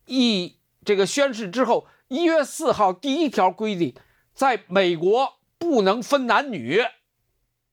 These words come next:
不能分老少，那叫歧视，那叫歧视。所以八十岁老太太隆胸，你说她，我就问你，大家给个答案，她干嘛使？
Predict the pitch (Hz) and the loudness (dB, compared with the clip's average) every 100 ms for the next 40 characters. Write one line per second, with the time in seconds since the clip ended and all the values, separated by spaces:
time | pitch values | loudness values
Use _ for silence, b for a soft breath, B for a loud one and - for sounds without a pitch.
0 | _ _ - 302 208 226 220 285 269 135 | _ _ -2 2 2 0 0 -2 0 -2
1 | - 294 - _ _ _ - 240 202 180 | 0 0 -2 _ _ _ -2 0 2 0
2 | - - - 202 311 - 311 240 - _ | -2 -6 -2 0 0 0 -2 -2 -4 _
3 | _ _ _ _ _ _ _ _ _ _ | _ _ _ _ _ _ _ _ _ _
4 | _ _ _ _ _ _ _ _ _ _ | _ _ _ _ _ _ _ _ _ _
5 | _ _ _ _ _ _ _ 254 285 220 | _ _ _ _ _ _ _ -2 0 0
6 | 190 - 190 269 254 294 220 _ _ _ | -2 -6 -2 0 0 -2 -6 _ _ _
7 | _ _ _ _ _ _ _ _ _ _ | _ _ _ _ _ _ _ _ _ _
8 | _ 233 254 202 254 254 226 233 226 180 | _ -2 0 2 2 2 -2 0 2 2
9 | 160 220 202 175 165 220 226 247 220 160 | 2 2 0 2 0 0 -2 -4 -2 -2
10 | 175 269 254 247 165 202 285 330 226 139 | 2 2 0 0 0 2 2 0 -2 -4
11 | 143 202 _ 254 240 269 233 156 170 196 | -8 -10 _ 0 2 0 0 -2 0 2
12 | 233 - _ - 302 302 - 302 196 170 | 0 -2 _ -4 -2 0 0 2 0 2
13 | 208 302 - - 117 104 127 247 | 2 2 -2 -6 -8 -4 0 0